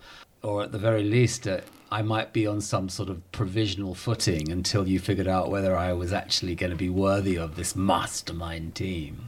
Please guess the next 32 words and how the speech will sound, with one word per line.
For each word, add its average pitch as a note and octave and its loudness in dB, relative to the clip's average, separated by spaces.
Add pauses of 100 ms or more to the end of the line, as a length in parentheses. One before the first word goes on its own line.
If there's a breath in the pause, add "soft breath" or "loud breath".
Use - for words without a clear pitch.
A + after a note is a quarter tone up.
(120)
But F#2+ -4
thankfully, E2+ -2 (160)
I, F#2 -4
I G2 -2
passed F#2 -2
whatever E2 -4
test - -6
I D2+ -6
needed D#2 -8
to - -10
pass. - -10 (120)
But F#2 -4
I F#2 0
remember G#2+ 0
thinking, F#2 -2 (420 loud breath)
"Ooh, F#3 2
I G2 4
feel D#3+ -6
like F3+ -6
I'm D#3 -4
a B2 -4
bit A2+ -2
on G2+ -2
trial C3+ -2
here." D#2 -6
And C#2 -8
at - -10
some A2+ 0
point F#2 -6
asking A2+ -2
is A2 -4
like, A#2 -2